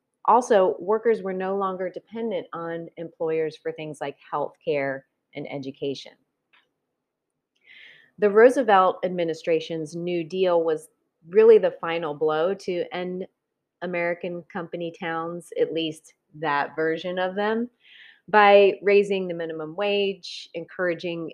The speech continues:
industrial self-governance, and pushing for the owners of company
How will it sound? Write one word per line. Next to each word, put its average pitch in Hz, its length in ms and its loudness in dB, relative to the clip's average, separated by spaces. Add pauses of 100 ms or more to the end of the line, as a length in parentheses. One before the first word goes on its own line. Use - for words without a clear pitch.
industrial 170 640 -6
self-governance, 180 1200 -8
and 170 300 -8
pushing 208 400 -2
for 175 140 -8
the 165 180 -6
owners 165 340 -6
of 156 220 -6
company 156 340 -8